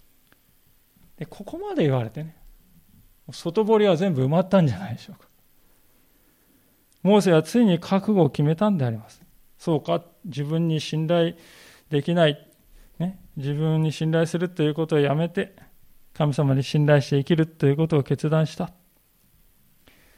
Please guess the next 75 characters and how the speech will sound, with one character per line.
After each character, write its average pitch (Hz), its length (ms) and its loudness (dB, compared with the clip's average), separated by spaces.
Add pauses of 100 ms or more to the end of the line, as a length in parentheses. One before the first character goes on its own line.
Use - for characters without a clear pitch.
(460)
で、 160 80 -10
そ 196 120 -2
の 202 120 0
彼 208 200 6
に 175 60 4
で 160 80 4
す - 80 2
ね、 170 60 6
神 170 200 6
様 160 200 6
ま 147 120 8
た 220 140 4
と 302 120 2
な 240 100 8
い 180 40 8
励 165 300 6
ま 165 80 6
し 160 100 2
を 156 80 8
与 143 200 4
え 139 60 4
て 139 120 0
彼 143 240 4
を 127 80 4
送 127 160 0
り 135 80 4
出 139 120 2
し - 100 -14
て 143 60 -6
く 135 100 -4
だ 127 100 -2
さ 135 120 -4
っ - 80 -8
た 143 100 -6
わ 127 80 -6
け - 80 -12
で 139 80 -8
す - 100 -18
ね。 180 200 -6
十 151 220 -4
八 147 180 0
節、 147 300 -10
最 151 200 0
後 131 100 -2
の 120 120 -4
と 151 100 -14
こ - 100 -14
ろ 165 80 -10
で 156 60 -14
す。 - 120 -20 (720)
そ 170 140 -2
こ 175 80 4
で 175 80 4
モ 170 180 2
ー - 20 -2
セ 170 100 0
は 151 40 2
行 147 100 -2
っ - 20 -20
て、 147 100 -6
舅 196 260 -2 (160)
イ 214 140 -6
テ 254 140 -2
ロ 180 100 2
の 147 120 2
も 143 120 0
と 170 140 0
に 143 100 0
帰 156 240 0
り、 127 140 0
彼 135 260 0
に 117 60 0
言 110 80 -6
っ - 20 -14 (100)
た。 - 100 -14